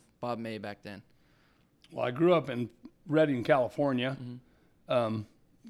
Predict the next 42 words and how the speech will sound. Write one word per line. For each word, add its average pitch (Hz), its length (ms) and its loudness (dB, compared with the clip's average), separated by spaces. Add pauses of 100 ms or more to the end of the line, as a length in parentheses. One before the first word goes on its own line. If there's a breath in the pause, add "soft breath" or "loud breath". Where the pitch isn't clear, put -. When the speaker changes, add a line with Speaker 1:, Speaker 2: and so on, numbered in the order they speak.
(220)
Speaker 2:
I 147 80 4
was 127 220 0
a 127 40 0
displaced 147 720 2
hippie 156 400 0
from 131 200 -4
Carmel 143 360 2
Valley 127 380 0
when 123 160 -4
I 120 100 -4
was 120 160 -8
thirteen, 139 540 -4 (840 loud breath)
um, 131 160 2
in 127 120 2
nineteen 127 400 0
sixty-nine. 151 760 -2
That's 131 300 -4
Speaker 1:
Mm-hmm. - 60 -20 (460)
Speaker 2:
considered 135 580 -2
the 120 80 -8
summer 147 360 0
of 165 120 -6
love. 135 400 -4
Speaker 1:
Mm-hmm. 127 140 -12 (720 soft breath)
Speaker 2:
I, 139 140 2
I 147 60 2
grew 147 280 2
up 151 200 4
where 139 100 0
the 123 100 -4
hippies 127 380 -4
were, 113 280 -6
and 123 140 -2
then 123 120 0
they 123 100 -2
moved 131 240 0
my 127 220 0
ass 123 320 -2
up 120 180 -4
to 135 80 -8
Northern 117 340 -6
California, 143 640 -2